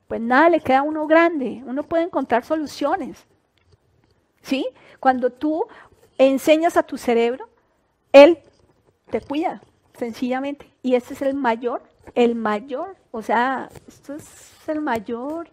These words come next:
tesoro que tienes, ¿sí? O sea, sin él no puedes ver a Dios, o sea, si crees en Dios, sin él no puedes hacer nada, no hay forma de ver nada.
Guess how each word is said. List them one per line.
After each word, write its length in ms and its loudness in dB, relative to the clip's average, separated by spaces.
tesoro 400 -2
que 120 -6
tienes, 460 -12
¿sí? 340 -6
O 40 -16
sea, 160 4
sin 260 0
él 120 2
no 80 2
puedes 200 6
ver 160 6
a 100 4
Dios, 520 -4
o 40 -10
sea, 280 -4
si 160 -12
crees 260 -6
en 140 -4
Dios, 420 -8
sin 240 4
él 160 0
no 100 -2
puedes 260 2
hacer 300 -8
nada, 600 2
no 160 -6
hay 140 -4
forma 540 0
de 160 6
ver 260 2
nada. 460 4